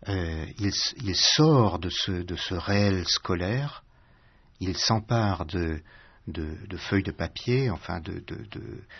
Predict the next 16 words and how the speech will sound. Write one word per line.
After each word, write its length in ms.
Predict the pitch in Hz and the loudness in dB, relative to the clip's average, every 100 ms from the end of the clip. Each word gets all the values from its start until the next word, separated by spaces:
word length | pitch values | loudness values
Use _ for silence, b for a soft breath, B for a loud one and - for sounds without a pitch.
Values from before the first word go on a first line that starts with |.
| B - | B -8
de 60 | - | -2
protège-cahiers, 960 | - 131 120 95 - 98 95 98 85 b b b b b b b - - | 2 4 4 2 2 0 2 2 0 b b b b b b b -16 -6
comme, 240 | 87 85 | -4 -2
euh, 240 | 80 80 | -2 -6
comme, 260 | 80 90 92 | -8 -10 -10
euh, 680 | 90 82 98 110 113 - 113 | -10 -10 -12 -12 -12 -8 -6
autrefois 640 | - - 85 - 92 85 | -4 -4 -4 -2 -2 0
il 140 | 82 | -2
en 100 | 85 | -2
existait, 640 | 87 82 87 - - 139 143 | -2 -4 -4 -6 -2 -2 0
en, 640 | 85 87 95 92 92 - - | -2 -4 -6 -8 -10 -12 -10
en 120 | 85 | -8
papier, 560 | 85 90 - 95 87 82 | -4 -4 -2 -2 -2 -2
euh, 120 | 80 80 B B B B B B - - | -4 -8 B B B B B B -14 -12
euh, 140 | 90 87 - - 120 123 123 123 123 127 - - | -10 -10 -10 -10 -10 -10 -10 -10 -10 -12 -14 -16
en 40 | 104 | -18